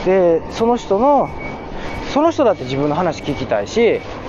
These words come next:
自分だってその人の話聞きたいから、そうやって会話が成立していくしね、キャッチボールしていく。だから、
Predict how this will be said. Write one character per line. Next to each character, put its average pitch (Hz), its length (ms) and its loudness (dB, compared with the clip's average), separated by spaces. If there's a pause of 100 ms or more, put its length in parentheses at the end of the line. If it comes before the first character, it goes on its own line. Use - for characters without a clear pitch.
(120)
自 196 120 -2
分 311 140 4
だ 226 60 4
っ - 20 0
て - 60 -6
そ 175 100 -2
の 165 80 2
人 151 140 -2
の 135 60 0
話 123 280 -4
聞 - 160 -8
き - 80 -2
た 131 120 0
い 104 40 -6
か 82 140 -6
ら、 151 320 4 (1040)
そ 269 120 4
う 320 40 6
や 320 60 4
っ - 20 -2
て - 80 -2
会 143 200 0
話 139 100 2
が 143 100 4
成 160 180 0
立 135 180 -6
し - 120 -4
て 151 80 2
い 143 60 0
く - 100 -8
し - 120 -4
ね、 175 80 0
キ 180 80 -4
ャ 180 60 0
ッ 160 60 -6
チ 160 80 -2
ボ 156 80 2
ー 143 40 4
ル 127 60 -2
し - 80 -6
て 131 120 -2
い - 20 -4
く。 - 40 -4 (3500)
だ 214 60 2
か 226 100 2
ら、 247 260 4